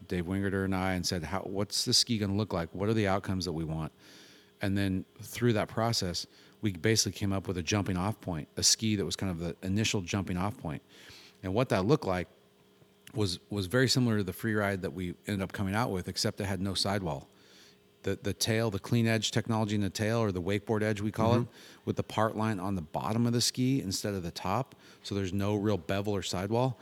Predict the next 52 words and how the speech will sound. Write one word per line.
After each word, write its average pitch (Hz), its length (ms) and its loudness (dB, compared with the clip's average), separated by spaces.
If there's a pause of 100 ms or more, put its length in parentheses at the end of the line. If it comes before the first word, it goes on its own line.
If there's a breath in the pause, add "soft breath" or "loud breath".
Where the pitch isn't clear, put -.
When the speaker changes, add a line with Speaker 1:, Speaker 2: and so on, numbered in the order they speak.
Speaker 2:
Right. 98 280 2
Speaker 1:
That 127 160 2
went 139 220 4
continuous 113 540 6
from 101 180 -2
tip - 200 0
to 90 100 -8
tail. 92 360 -4 (560 soft breath)
That 110 80 4
was 120 180 6
the 104 160 6
original 95 360 0
free 107 200 0
ride, 78 340 -2
and 110 140 2
it - 20 4
was 107 140 4
narrower. 104 560 2 (440 soft breath)
Speaker 2:
Right. 98 300 8
Speaker 1:
Um, 92 380 0 (340)
<clears throat> - 360 -12
and 101 120 0
so 120 120 4
when 110 100 2
I 98 60 0
first 147 260 4
got 135 220 4
that, 90 240 0 (480)
very 127 240 6
interesting, 90 580 -2
easy 151 400 4
to 104 60 0
pop 107 260 0
up 98 180 0
on, 95 380 0
easy 127 420 2
to, 104 180 0
to - 180 -2
cut 117 200 0
around 107 320 2
on, 87 240 -2 (540 soft breath)
but 110 220 2 (760)
very 120 480 4
low 113 280 6
resistance 107 720 2
to 95 120 -6
roll. 95 380 2
So - 200 0
when 98 140 0
you 101 100 2
went 110 160 2
out 139 240 2